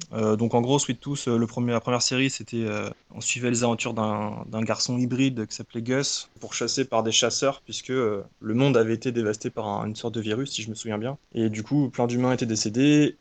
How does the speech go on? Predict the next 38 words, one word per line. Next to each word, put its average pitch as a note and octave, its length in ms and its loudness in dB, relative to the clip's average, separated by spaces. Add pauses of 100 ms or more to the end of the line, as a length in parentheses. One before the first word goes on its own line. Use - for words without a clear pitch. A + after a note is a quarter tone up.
et B2 60 2
il B2+ 60 4
y A#2+ 40 4
avait A2 120 2
plein C3 240 2
d'enfants A#2 560 -2
hybrides, C3 480 0
mi-humains, C3 500 2
mi-animaux A#2 420 0
qui A#2+ 120 -10
étaient G#2 160 -6
nés. C3+ 180 -2 (320)
Forcément, G#2 480 -4
bah, A2 260 2
il G2+ 40 -2
y - 20 -4
avait G2+ 100 -8
des G#2 80 -6
fanatiques G#2+ 460 -6 (180)
contre G#2+ 180 -8
tout F#2+ 120 -14
ça. A2 280 -2 (140)
Voilà, G#2 160 -8 (300)
la G#2+ 100 -4
routine, A2+ 320 0
quoi, A2+ 140 -4
sur - 180 -2
ce - 80 -8
genre A2 140 0
d'histoire. C#3+ 380 0 (840)
Et C#3+ 100 6
donc C#3+ 220 4
là, D#3+ 100 6
on E3+ 60 6
nous C#3 80 4
propose D3 320 0
un B2+ 240 6
retour D3 580 -4